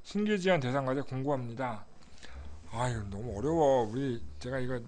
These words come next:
하다 보니까 과제명이 너무 어려워. 너무 어려워. 예. 국민 안전 증진. 예. 국민의 안전을 증진시키는 기술을 개발하는 사업을 하는데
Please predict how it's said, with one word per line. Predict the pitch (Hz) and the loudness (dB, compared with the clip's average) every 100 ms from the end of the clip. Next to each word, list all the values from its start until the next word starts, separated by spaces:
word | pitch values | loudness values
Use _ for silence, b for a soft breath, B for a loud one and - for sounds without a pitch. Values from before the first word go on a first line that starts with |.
| - | -8
하다 | 143 151 | -8 -4
보니까 | 151 123 120 175 135 - b b b b - | -4 -4 0 0 0 -4 b b b b 4
과제명이 | - 175 233 240 190 | 8 10 10 10 10
너무 | 170 254 277 269 | 12 12 10 6
어려워. | 247 202 139 120 | 8 8 6 4
너무 | 120 147 147 | 0 0 0
어려워. | 117 107 107 | 2 0 -2
예. | 104 101 90 - - b b b - | -6 -6 -6 -6 -8 b b b 0
국민 | 160 175 | 4 8
안전 | 131 147 160 175 | 8 10 10 10
증진. | 139 127 117 104 110 | 10 6 4 0 -2
예. | 113 98 - - b b b b - | -2 -4 -6 -12 b b b b 2
국민의 | 151 180 170 | 6 12 12
안전을 | 131 151 151 185 180 | 12 10 10 8 8
증진시키는 | 139 139 156 151 - 156 170 185 | 6 6 6 4 2 2 4 4
기술을 | - 127 139 147 196 202 | 2 0 2 4 4 4
개발하는 | 123 135 135 135 | 4 6 6 6
사업을 | 131 127 135 208 226 110 b b b b b - - | 4 2 4 4 2 -2 b b b b b -8 -12
하는데 | - 165 160 165 214 202 | -2 0 2 4 2 2